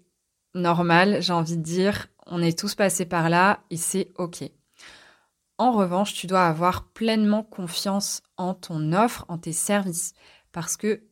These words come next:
si tu n'es pas convaincu par ce que tu proposes, personne ne pourra l'être en fait. Tu es la première à, tu dois être la première à défendre en fait ce que tu, ce que tu veux nous vendre, pour parler, euh, crûment.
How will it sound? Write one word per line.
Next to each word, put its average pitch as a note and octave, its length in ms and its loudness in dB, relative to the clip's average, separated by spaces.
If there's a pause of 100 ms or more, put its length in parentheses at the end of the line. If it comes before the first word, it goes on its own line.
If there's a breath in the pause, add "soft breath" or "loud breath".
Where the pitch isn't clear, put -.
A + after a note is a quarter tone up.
(160)
si - 360 -6
tu - 180 -6
n'es D3+ 140 -2
pas A3 200 2
convaincu G#3+ 1000 -4 (540)
par F#3 220 0
ce - 80 -4
que - 120 -10
tu - 180 -10
proposes, G3 720 -2 (760)
personne D4 380 2
ne C4 80 4
pourra F#3 320 -2
l'être B3 300 0
en F3+ 40 -6
fait. D#3+ 380 -10 (160)
Tu - 160 -2
es A3+ 40 2
la G3 160 6
première A3 600 -2 (460 soft breath)
à, E3 560 2 (280)
tu - 120 -4
dois A3 80 10
être C4 80 4
la G3 100 6
première A3+ 340 2
à F#3 100 4
défendre F3 540 0
en F3+ 120 -6
fait G3 260 -4
ce - 140 -14
que - 100 -10
tu, E3 500 -4
ce D#3 120 -4
que E3+ 260 -4
tu E3+ 240 -12
veux G#3 80 0
nous A3 180 2
vendre, F#3+ 460 2 (640 loud breath)
pour E3+ 160 -16
parler, F3+ 400 0
euh, E3 240 0
crûment. F#3 560 0